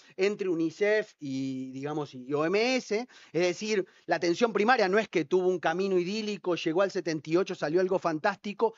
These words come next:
y un día llegaron los malos por la puerta y la deformaron, digamos, ¿no? Este, lo digo esto porque es el, más o menos el mainstream que se comenta, digamos. Este, es decir, eh, salud comunitaria también me parece que hay que revisarlo, porque salud comunitaria nace en un contexto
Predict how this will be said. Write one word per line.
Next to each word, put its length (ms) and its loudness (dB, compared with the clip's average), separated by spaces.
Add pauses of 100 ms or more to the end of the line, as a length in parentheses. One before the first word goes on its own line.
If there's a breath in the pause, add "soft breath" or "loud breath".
(160 soft breath)
y 80 -12
un 140 2
día 180 0
llegaron 340 -2
los 100 0
malos 260 0
por 140 -6
la 100 -4
puerta 260 -2
y 40 0
la 120 0
deformaron, 640 -2
digamos, 380 -12
¿no? 220 -2 (280 loud breath)
Este, 300 -4
lo 120 0
digo 220 4
esto 180 -4
porque 220 -10
es 140 -14
el, 280 -12
más 220 -10
o 80 -2
menos 200 -2
el 100 -2
mainstream 320 -4
que 100 0
se 140 -6
comenta, 480 -6
digamos. 360 -14
Este, 280 -10
es 380 -4
decir, 300 0 (120)
eh, 300 0 (280 soft breath)
salud 320 4
comunitaria 560 2
también 380 4
me 100 2
parece 300 0
que 60 0
hay 80 0
que 100 -4
revisarlo, 680 0
porque 260 -6
salud 240 0
comunitaria 680 4
nace 380 2
en 100 0
un 140 0
contexto 560 0